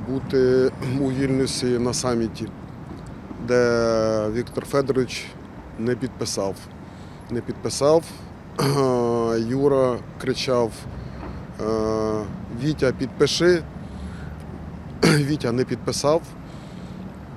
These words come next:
І вже коли ми поверталися назад, е, в Україну з Вільнюса, вже стало зрозуміло,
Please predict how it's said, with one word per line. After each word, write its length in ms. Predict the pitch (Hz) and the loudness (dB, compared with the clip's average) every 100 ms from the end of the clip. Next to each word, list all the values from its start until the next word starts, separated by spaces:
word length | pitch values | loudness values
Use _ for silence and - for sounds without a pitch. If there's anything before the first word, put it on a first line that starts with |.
| - - - - - | -14 -14 -14 -12 -4
І 260 | 127 131 | 0 2
вже 200 | 131 123 | 2 0
коли 220 | 127 135 135 | 0 2 4
ми 120 | 135 | 2
поверталися 840 | 139 135 - 131 131 131 120 - 123 123 120 120 117 | 2 0 2 4 4 4 2 -2 0 0 0 0 0
назад, 520 | 120 120 113 120 113 107 - | 0 -2 -2 0 0 -2 -4
е, 20 | |
в 280 | 113 110 107 | -2 0 -2
Україну 540 | 113 127 131 165 185 170 | -4 -2 0 0 -2 -4
з 100 | 143 | -4
Вільнюса, 460 | 151 147 139 - 127 113 - - - - - - | -2 -2 -2 -4 -8 -10 -16 -18 -16 -14 -14 -12
вже 540 | - 127 131 127 127 120 | -4 0 2 4 2 0
стало 320 | - 127 120 | 0 0 2
зрозуміло, 800 | 113 120 120 123 131 123 120 117 | -2 -6 -4 0 2 2 0 -2